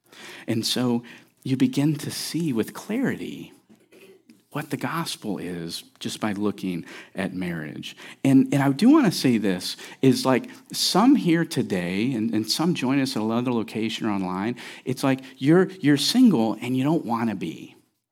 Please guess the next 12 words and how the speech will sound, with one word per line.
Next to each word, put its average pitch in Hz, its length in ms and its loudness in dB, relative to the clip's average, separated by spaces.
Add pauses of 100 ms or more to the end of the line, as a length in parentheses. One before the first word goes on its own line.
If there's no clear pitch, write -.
(400)
And, 143 500 2
and 139 100 4
I 185 140 4
just 302 180 4
wanna 160 180 6
acknowledge, 110 500 0
like, 107 200 -2
that's 101 280 -2
frustrating, - 840 -8 (440)
right? 135 200 -2
That's 190 200 0
frustrating, 139 560 0